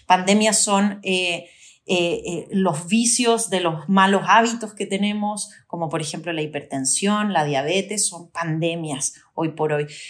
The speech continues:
Y poco hablamos de la gran pandemia de salud mental. El noventa y siete por ciento de la población vive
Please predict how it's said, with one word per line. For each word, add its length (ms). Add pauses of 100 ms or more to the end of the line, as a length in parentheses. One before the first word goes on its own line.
(180)
Y 120
poco 280
hablamos 560
de 140
la 120
gran 320
pandemia 520
de 100
salud 320
mental. 640
El 160
noventa 420
y 80
siete 460
por 180
ciento 380
de 80
la 140
población 760 (160)
vive 400